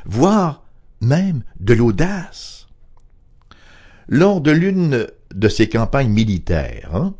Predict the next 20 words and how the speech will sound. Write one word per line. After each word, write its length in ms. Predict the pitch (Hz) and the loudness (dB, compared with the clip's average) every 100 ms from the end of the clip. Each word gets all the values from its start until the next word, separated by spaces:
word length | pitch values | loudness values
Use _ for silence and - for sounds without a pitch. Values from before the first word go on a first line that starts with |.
| - - - _ - - - | -18 -20 -20 _ -20 -20 -6
l'empereur 640 | 90 110 110 127 143 104 | 0 0 2 2 2 2
Napoléon, 800 | 104 117 - 82 82 104 127 147 - - - - _ - - | 2 6 6 6 4 2 0 -4 -14 -20 -20 -20 _ -20 -14
nous 220 | 78 90 82 | -6 -4 -4
est-il 240 | - 95 | -6 -6
rapporté, 680 | 73 73 69 - - 117 120 - - - - | -4 -6 -8 -10 -4 -4 -4 -18 -20 -18 -2
avait 220 | 104 104 123 | 0 2 4
laissé 260 | 143 170 | 4 4
tomber 300 | - 123 113 | 4 2 2
les 220 | 127 101 | 2 2
rênes, 360 | 95 110 113 92 | 4 4 4 4
les 140 | 107 | 2
cordeaux 640 | 107 143 101 92 135 135 - - | 6 4 4 2 4 4 -2 -10
de 160 | 80 | -6
son 200 | 82 87 | -6 -6
cheval, 680 | 80 85 76 131 98 98 120 - - - - | -6 -4 -4 -4 -6 -8 -12 -14 -20 -16 -4
alors 340 | 113 156 175 | 0 2 0
qu'il 240 | - 120 110 | -2 -2 0
lisait 420 | 135 113 127 151 | 0 2 2 0
des 140 | 101 | 0
documents. 560 | 80 92 - 73 58 | -2 -4 -4 -12 -12